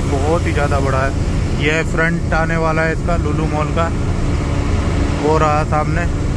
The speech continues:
मेन एंट्रेंस, ये है पूरा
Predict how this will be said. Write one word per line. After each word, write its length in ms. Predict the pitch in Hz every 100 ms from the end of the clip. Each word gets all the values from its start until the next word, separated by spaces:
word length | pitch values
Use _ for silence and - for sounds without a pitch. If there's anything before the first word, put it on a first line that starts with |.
| - - - - - - - - - - -
मेन 240 | 147 151 160
एंट्रेंस, 480 | 156 156 165 170 175 - - - - - - - - - - - - - - - - - - - - - - - - - - - - - - - - - - - - - 143
ये 100 | 160
है 120 | 156 -
पूरा 220 | - 156